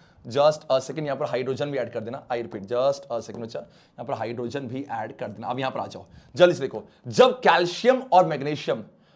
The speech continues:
वाटर से रिएक्ट करेंगे तो obvious सी बात है हाइड्रोजन गैस बनेगा। जल्दी बोलो, obvious सी बात है आपका हाइड्रोजन गैस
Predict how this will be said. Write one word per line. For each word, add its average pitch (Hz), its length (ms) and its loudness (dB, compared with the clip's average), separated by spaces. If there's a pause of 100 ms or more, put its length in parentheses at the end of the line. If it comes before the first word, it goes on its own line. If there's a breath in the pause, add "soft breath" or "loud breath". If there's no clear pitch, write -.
वाटर 180 520 2
से 220 240 2
रिएक्ट 160 360 -2 (100)
करेंगे 131 340 -4 (220)
तो 165 160 0
obvious 139 300 2
सी 180 140 -6
बात 156 240 -2
है 160 80 -2
हाइड्रोजन 147 400 -4
गैस 165 240 -4
बनेगा। 165 260 0
जल्दी 175 200 -2
बोलो, 202 280 -2 (300 loud breath)
obvious 156 320 4
सी - 120 -2
बात 170 240 2
है 170 60 4
आपका 175 180 4
हाइड्रोजन 151 680 0
गैस 139 460 2